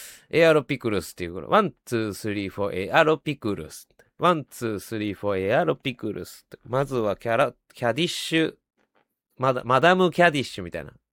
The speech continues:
なんか、あるやんか。<laughs> マダム、なんちゃらみたいな。えー、キューカンバーとかなんかね。あ、いろんなピクルスに使われてる有名な野菜たちがピ-、えー、エアロビやってるっていうアニメなんですけど。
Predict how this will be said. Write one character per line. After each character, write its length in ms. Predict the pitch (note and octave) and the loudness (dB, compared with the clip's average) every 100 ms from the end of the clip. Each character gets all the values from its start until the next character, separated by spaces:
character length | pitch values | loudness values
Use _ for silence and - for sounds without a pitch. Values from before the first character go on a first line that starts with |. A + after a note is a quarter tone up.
| - | -12
な 100 | G2+ | -10
ん 20 | |
か、 140 | F2+ D#2 C#2 | -8 -8 -2
あ 140 | A2 | 0
る 100 | G#2 | 0
や 120 | G2+ | -2
ん 20 | - | -6
か。 240 | - - - - - _ _ | -20 -20 -20 -20 -20 _ _
<laughs> 520 | _ _ - - - | _ _ -20 -20 -14
マ 160 | - A2 | -4 2
ダ 160 | D#3 F#3+ | 4 6
ム、 320 | F3+ F3+ - - - - _ - | 6 4 0 -8 -20 -20 _ -10
な 180 | B2+ C3+ | -4 -4
ん 60 | |
ち 120 | A2+ G2+ | -4 -6
ゃ 60 | |
ら 100 | A#1 | -8
み 100 | - | -12
た 100 | - | -16
い 20 | - | -20
な。 180 | - G1+ - - - - - _ | -20 -20 -20 -18 -18 -18 -20 _
え 240 | - F2+ E2 | -6 -6 -6
ー、 20 | |
キ 180 | - D#3 | -2 2
ュ 120 | E3+ | 2
ー 20 | |
カ 160 | - D3+ | 4 4
ン 140 | G#2+ | 2
バ 200 | F2 A1+ | -6 -8
ー 60 | - | -12
と 100 | C2 | -12
か 120 | B1 | -12
な 80 | F2+ | -10
ん 20 | |
か 100 | G2 | -4
ね。 260 | C3 A2+ - _ _ _ _ - | -4 -4 -10 _ _ _ _ -10
あ、 100 | - | -4
い 100 | A#2+ | 0
ろ 120 | D#3+ | 2
ん 60 | F3+ | 2
な 100 | E3 | 0
ピ 180 | G#3+ A3+ | -2 0
ク 120 | G#3+ | 2
ル 120 | F#3+ | 4
ス 220 | D3+ E3 E3 | 2 -2 -4
に 160 | F#3+ | -4
使 260 | - - E3 | -6 0 4
わ 120 | D#3+ | 4
れ 100 | D#3 | 2
て 180 | D3 D#3+ | 0 0
る 120 | E3 | 0
有 200 | C#3+ D3 | 0 0
名 160 | D3 D3 | 4 2
な 100 | A2+ | 2
野 140 | A2 | -2
菜 220 | G#2+ A#2+ | 0 0
た 120 | A#2 G#2+ | 0 -4
ち 120 | A#2+ | -4
が 180 | A2+ G#2 | -6 -6
ピ-、 260 | - B2+ - | -8 -12 -10
え 40 | G#2 | -4
ー、 280 | G2 G#2+ A#2+ | 0 4 6
エ 80 | |
ア 80 | B2+ | 8
ロ 120 | C3 | 6
ビ 120 | B2 B2+ | 4 2
や 120 | C3 | 0
っ 20 | |
て 220 | - B2 | 0 0
る 80 | A#2+ | 0
っ 60 | A#2+ | -2
て 180 | - | -6
い 80 | F2+ | -8
う 100 | F2 | -6
ア 100 | F2+ | -6
ニ 80 | F#2+ | -8
メ 220 | F2 E2 | -10 -10
な 200 | D2+ D#2 | -12 -14
ん 80 | A#1 | -16
で 100 | G#1 | -18
す 100 | - | -18
け 120 | - | -16
ど。 200 | A1+ B1+ | -14 -14